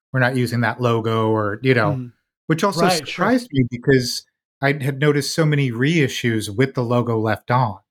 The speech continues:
Speaker 2: Yeah, I noticed that too.
Speaker 1: At one time I tried to restore it and I could, I could never even get close because it's so many generations. I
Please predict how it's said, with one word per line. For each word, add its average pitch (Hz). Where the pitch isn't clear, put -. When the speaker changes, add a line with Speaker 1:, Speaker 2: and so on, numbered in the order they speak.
Speaker 2:
Yeah, 165
I 175
noticed 185
that 175
too. 180
Speaker 1:
At 135
one 170
time 170
I 139
tried 131
to 120
restore 127
it 123
and 123
I 113
could, 123
I 123
could 110
never 120
even 113
get 110
close 127
because 110
it's 110
so 131
many 120
generations. 107
I -